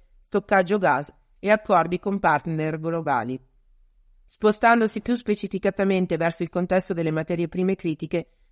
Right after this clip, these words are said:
vengono proposte una maggiore diversificazione delle fonti creando partenariati esterni all'Unione, un incremento dell'autosufficienza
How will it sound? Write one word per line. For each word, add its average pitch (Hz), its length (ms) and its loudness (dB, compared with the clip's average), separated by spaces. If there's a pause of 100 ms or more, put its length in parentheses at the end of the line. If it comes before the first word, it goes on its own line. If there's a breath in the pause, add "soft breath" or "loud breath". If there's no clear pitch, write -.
vengono 208 400 2
proposte 185 640 -4
una 175 180 2
maggiore 175 500 0
diversificazione 185 960 -2
delle 160 220 -2
fonti 185 500 -2
creando 170 480 0
partenariati 170 800 -2
esterni 160 380 -2
all'Unione, 156 560 -4 (440)
un 240 180 4
incremento 196 580 0
dell'autosufficienza 170 1200 -2